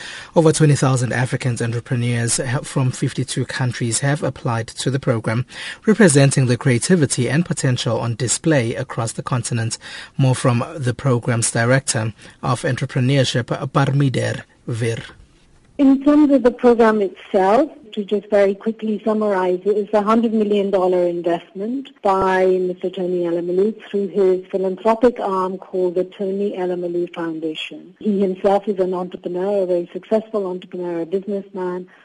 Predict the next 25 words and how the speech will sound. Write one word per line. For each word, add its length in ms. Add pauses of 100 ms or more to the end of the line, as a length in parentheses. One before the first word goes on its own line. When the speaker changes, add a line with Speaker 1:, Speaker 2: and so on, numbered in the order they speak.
(160)
Speaker 2:
a 80
philanthropist, 1000 (580)
and 1160
an 160
investor. 720 (160)
With 300
wealth 480 (100)
comes 320
responsibility, 1120
and 280
he's 460 (120)
choosing 480
to 220
exercise 760
that 240
responsibility 960
or 80
the 80
management 680 (360)
of 160
his 180
wealth 380
and 180
responsibility 1120 (240)
through 200